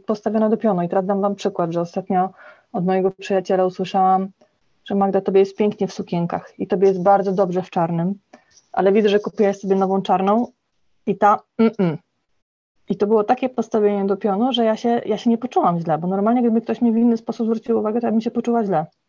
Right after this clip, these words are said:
Na zasadzie, o Jezu, no to jednak źle wyglądam w tej sukience. A rozmawiając o paznokciach i sukienkach. Natomiast w tym wypadku to było tak, że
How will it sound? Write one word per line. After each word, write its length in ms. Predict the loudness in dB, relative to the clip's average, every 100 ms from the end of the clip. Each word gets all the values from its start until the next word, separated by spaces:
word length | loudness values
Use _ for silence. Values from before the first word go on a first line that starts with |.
| -6
Na 120 | -4
zasadzie, 300 | -2 -2 0
o 20 |
Jezu, 340 | 0 0 0
no 120 | 0 -2
to 100 | -2
jednak 260 | 0 -2
źle 120 | -2
wyglądam 340 | -4 -4 -4 -4
w 20 |
tej 120 | -6
sukience. 480 | -6 -6 -6 -6 -10 -14 -20 -20 -20 _ _
A 460 | 0 2 2 0 -2 -8 _ _ -2
rozmawiając 500 | 0 4 4 2 0
o 60 |
paznokciach 460 | -2 0 -2 -2 -4
i 60 |
sukienkach. 480 | -4 -4 -4 -4 -6
Natomiast 360 | -6 -2 -4 -2
w 40 |
tym 180 | -2 0
wypadku 340 | 0 -2 -4
to 100 | -4
było 180 | -2 -2
tak, 220 | 0 -2
że 280 | 0 2 2